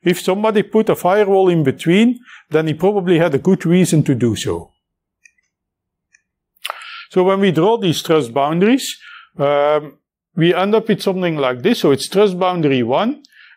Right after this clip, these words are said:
and it intersects these two, uh, data flows, which means that since it's one trust boundary, uh, we actually trust the agents and the clients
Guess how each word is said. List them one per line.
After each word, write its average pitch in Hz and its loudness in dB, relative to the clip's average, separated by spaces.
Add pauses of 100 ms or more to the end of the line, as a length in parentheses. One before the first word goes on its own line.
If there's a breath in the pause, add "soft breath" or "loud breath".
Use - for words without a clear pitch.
(120 soft breath)
and 214 -6 (220)
it 185 -2 (300)
intersects 214 0
these 180 0
two, 196 2
uh, 143 0
data 151 -2
flows, 147 -2 (280 loud breath)
which 151 -2
means 220 0
that 139 -4
since 135 -4
it's - -4
one 139 -4
trust 185 0
boundary, 220 0 (360 loud breath)
uh, 131 0
we 160 0
actually 214 -2
trust 220 -2
the 160 0
agents 226 0
and 180 0
the 170 0
clients 202 -2